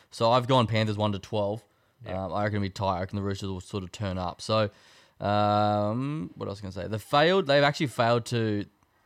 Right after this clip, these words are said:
Speaker 1: the Roosters, sorry, have failed to cover the last six of seven versus the Panthers. So Panthers one to twelve, and I like To'o for a try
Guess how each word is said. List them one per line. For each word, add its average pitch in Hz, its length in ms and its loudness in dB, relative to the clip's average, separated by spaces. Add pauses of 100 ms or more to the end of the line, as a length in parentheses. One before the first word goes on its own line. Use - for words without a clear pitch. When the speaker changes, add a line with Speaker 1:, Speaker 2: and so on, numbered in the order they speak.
(260)
Speaker 1:
the 110 100 -2
Roosters, 139 300 4
sorry, 107 140 2
have 101 100 -2
failed 120 260 2
to 113 80 -4
cover 110 300 -2
the 104 60 -2
last 104 220 -2
six - 220 -6
of 110 100 -6
seven 104 440 -2 (280)
versus 98 200 -4
the - 80 -18
Panthers. 90 440 -8
So 104 220 0 (380)
Panthers 175 260 2
one 160 140 4
to 139 60 0
twelve, 131 340 4
and 123 40 2
I 123 40 2
like 117 180 0
To'o 107 300 0
for 104 200 -8
a 101 40 -8
try 101 400 -2